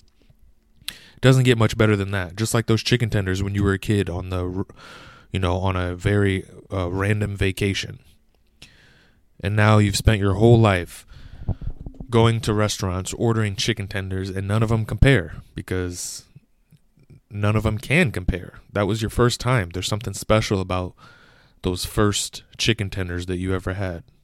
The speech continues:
And you've just been, you've been chasing that experience, you've been chasing that feeling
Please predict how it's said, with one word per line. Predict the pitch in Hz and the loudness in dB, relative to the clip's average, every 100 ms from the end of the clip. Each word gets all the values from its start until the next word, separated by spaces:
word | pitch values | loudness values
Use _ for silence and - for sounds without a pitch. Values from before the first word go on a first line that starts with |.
| _ _ _ _ _ _ _ _ _ _ _ _ _ - | _ _ _ _ _ _ _ _ _ _ _ _ _ -10
And | 92 87 90 | -8 -6 -6
you've | 90 | -6
just | - 90 - | -6 -6 -4
been, | 92 87 - _ _ _ _ _ _ _ _ _ _ _ _ _ | -6 -8 -14 _ _ _ _ _ _ _ _ _ _ _ _ _
you've | 104 98 | -10 -6
been | 95 | -4
chasing | - - 110 107 120 113 113 - _ _ _ _ _ 123 | -2 0 2 0 0 0 -2 -6 _ _ _ _ _ -4
that | 95 92 90 | -2 -2 -4
experience, | 95 - - - 110 117 117 110 - | -8 -8 -6 -2 2 2 2 -2 -6
you've | 101 | -6
been | 92 90 | -6 -4
chasing | - 107 - 104 | 0 0 0 -4
that | 92 - | -6 -8
feeling | - 104 104 104 104 | -6 -2 0 0 -4